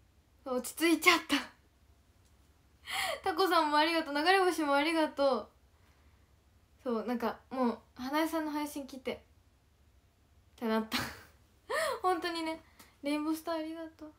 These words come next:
ハートもありがとう。ありがとうございます。だるまもありがと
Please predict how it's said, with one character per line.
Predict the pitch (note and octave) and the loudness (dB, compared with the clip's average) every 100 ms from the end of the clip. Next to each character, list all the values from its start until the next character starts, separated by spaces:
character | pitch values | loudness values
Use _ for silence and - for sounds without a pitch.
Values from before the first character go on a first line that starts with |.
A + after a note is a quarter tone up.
| - | -14
ハ | |
ー | D#4 | -14
ト | D#4 D#4 | -12 -10
も | D#4 | -10
あ | |
り | D#4 E4 | -10 -10
が | D#4+ | -10
と | D#4 - | -12 -20
う。 | - _ _ _ - _ - _ - _ - - - - - - _ - - - _ | -20 _ _ _ -20 _ -20 _ -20 _ -14 -14 -14 -8 -8 -8 _ -20 -20 -20 _
あ | B3 | -6
り | B3+ | -4
が | C4 | -4
と | A#3+ | -4
う | A#3+ | -4
ご | B3 | -2
ざ | C4 | -2
い | C#4 | -2
ま | C#4+ C#4+ | -2 -4
す。 | C#4+ - - - - - - _ _ _ _ - _ _ - - _ _ - - _ _ _ _ _ _ _ - _ _ _ _ _ _ _ _ _ _ _ _ _ _ _ _ _ _ _ _ _ _ _ _ _ | -6 -12 -14 -14 -16 -20 -20 _ _ _ _ -20 _ _ -20 -20 _ _ -20 -20 _ _ _ _ _ _ _ -20 _ _ _ _ _ _ _ _ _ _ _ _ _ _ _ _ _ _ _ _ _ _ _ _ _
だ | B3 | -6
る | A#3+ | -4
ま | B3 B3+ | -2 -2
も | B3+ C4 | -2 -2
あ | C4 | -4
り | C#4 | -4
が | C#4+ | -6
と | C#4+ C4+ C4+ B3+ A3 | -8 -6 -4 -4 -8